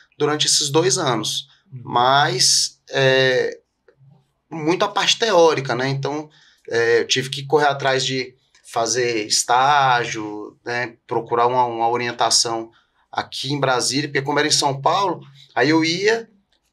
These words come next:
Speaker 1: ia geralmente na quinta-feira, voltava no domingo.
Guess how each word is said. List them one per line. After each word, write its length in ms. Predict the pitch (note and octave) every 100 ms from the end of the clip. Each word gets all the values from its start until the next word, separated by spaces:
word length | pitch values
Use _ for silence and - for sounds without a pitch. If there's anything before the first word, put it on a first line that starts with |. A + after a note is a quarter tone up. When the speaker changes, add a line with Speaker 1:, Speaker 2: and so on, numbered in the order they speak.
| _
Speaker 1:
ia 380 | C3+ C#3 C3 A#2
geralmente 500 | C3+ C3+ C3 C3 C3
na 120 | C3+
quinta-feira, 760 | C3+ E3 B2 - F3+ G3 G3
voltava 400 | E3+ E3+ F3 F3+
no 80 | F3+
domingo. 580 | E3+ F3 C#3+ C3 -